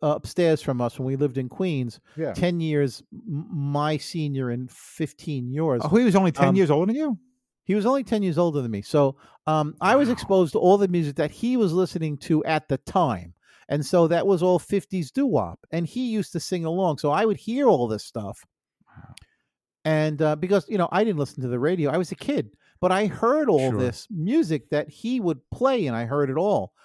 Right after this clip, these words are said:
Speaker 1: So that's why I was, I can go back to the f-, to fifty-five and say, "Yeah, oh my gosh, I remember all that stuff."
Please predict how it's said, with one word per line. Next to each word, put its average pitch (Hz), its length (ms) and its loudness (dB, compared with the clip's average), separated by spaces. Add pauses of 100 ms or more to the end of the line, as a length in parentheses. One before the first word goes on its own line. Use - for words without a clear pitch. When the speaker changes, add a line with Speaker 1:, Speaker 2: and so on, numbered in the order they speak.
(200)
Speaker 1:
So 160 180 0
that's 190 240 0
why 170 220 0
I 156 120 -2
was, 139 300 -4
I 143 120 -2
can 143 140 -4
go 131 140 4
back 151 340 -2
to 156 100 -2
the 139 60 0
f-, - 360 -10
to 151 100 -4
fifty-five 170 800 0
and 127 100 -6
say, 117 140 -4
"Yeah, 127 300 -2
oh 117 120 -6
my 110 100 -10
gosh, 143 320 -6
I 101 40 -4
remember 113 380 -4
all 120 220 -2
that 139 220 -4
stuff." - 340 -14